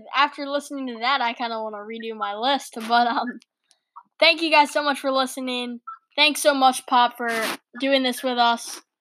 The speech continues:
Thanks for your time. Hi, guys. I just wanted to say thanks so much for watching this video.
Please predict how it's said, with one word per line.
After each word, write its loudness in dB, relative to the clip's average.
Thanks 2
for 0
your 0
time. -4
Hi, 8
guys. 8
I 6
just -2
wanted 2
to 2
say 0
thanks -2
so 0
much 4
for -4
watching 2
this -4
video. -2